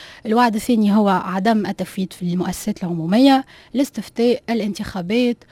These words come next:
والوعد ال-، الخامس هو، آم، ته-، تهيئة،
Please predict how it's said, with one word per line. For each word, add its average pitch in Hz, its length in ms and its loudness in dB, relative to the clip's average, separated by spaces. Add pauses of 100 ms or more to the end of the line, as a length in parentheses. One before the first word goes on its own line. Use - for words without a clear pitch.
(140)
والوعد 196 1040 -2
ال-، 165 180 -6
الخامس 196 580 -6
هو، 208 240 -4 (300)
آم، 180 480 -8 (300)
ته-، 214 220 -4 (120)
تهيئة، 214 440 0